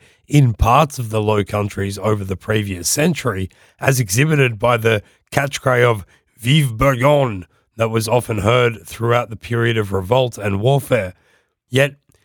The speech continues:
individual ideas of belonging were still largely determined on a local basis. Partisanship and factionalism still drove the mechanics of town and city governance at the end of the fifteenth century,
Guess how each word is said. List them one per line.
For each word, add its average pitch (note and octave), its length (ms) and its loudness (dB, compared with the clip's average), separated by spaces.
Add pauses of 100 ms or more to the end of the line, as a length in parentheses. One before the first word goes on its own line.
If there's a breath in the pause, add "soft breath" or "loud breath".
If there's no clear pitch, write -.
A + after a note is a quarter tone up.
(120)
individual F3+ 640 2
ideas D3 580 2
of B2 160 -4
belonging A#2 640 -2
were A#2+ 140 0
still D3 640 -2
largely C3 720 0
determined A#2 800 -2
on A#2 180 -2
a A2 140 -2
local G#2+ 760 -2
basis. G2 760 -8 (380 soft breath)
Partisanship D3+ 800 0
and A2+ 160 -4
factionalism C3+ 840 0 (220 soft breath)
still D3+ 400 2
drove C3 380 2
the A#2+ 80 -6
mechanics A2+ 560 -2
of G#2+ 120 -10
town A2+ 360 -2
and G2+ 160 -8
city G2+ 280 -12
governance B2+ 560 -2 (280 soft breath)
at B2 140 -6
the C3 180 0
end B2+ 260 0
of B2+ 120 -2
the B2+ 60 0
fifteenth A2 540 -4
century, C3+ 480 -2